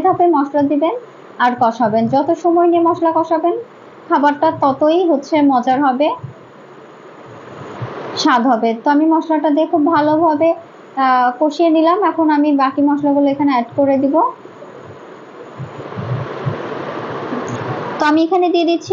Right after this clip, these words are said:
হচ্ছে মরিচের গুঁড়া এক চামচ, দিয়ে দিচ্ছি জিরার গুঁড়া এক চামচ,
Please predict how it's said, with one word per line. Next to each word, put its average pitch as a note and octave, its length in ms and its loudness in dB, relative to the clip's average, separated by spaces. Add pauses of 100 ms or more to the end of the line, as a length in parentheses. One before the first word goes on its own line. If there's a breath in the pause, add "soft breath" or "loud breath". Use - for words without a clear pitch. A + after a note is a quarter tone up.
(120)
হচ্ছে E4+ 260 -2 (260)
মরিচের D4+ 420 0
গুঁড়া D4+ 180 2 (180)
এক C4 60 -4 (100)
চামচ, C#4+ 360 0 (2500)
দিয়ে D#4 200 4
দিচ্ছি F4 200 2 (360)
জিরার D4+ 340 2
গুঁড়া D#4+ 240 2
এক C#4+ 140 -12
চামচ, D4+ 440 0